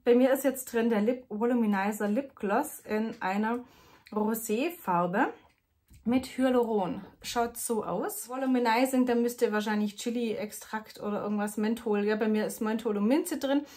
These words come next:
Ich meine, in der anderen Version war Chili drin, was die anderen hatten.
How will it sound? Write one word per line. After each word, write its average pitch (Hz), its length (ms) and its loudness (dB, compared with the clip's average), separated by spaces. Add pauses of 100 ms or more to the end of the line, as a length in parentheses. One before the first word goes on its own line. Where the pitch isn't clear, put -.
(200)
Ich - 140 -10
meine, 240 200 4
in 240 60 4
der 226 140 0
anderen 240 360 2
Version 220 500 0
war 190 200 -4
Chili 285 300 -2
drin, 277 380 0 (720)
was 226 160 -2
die - 140 2
anderen 220 380 0
hatten. 214 340 -4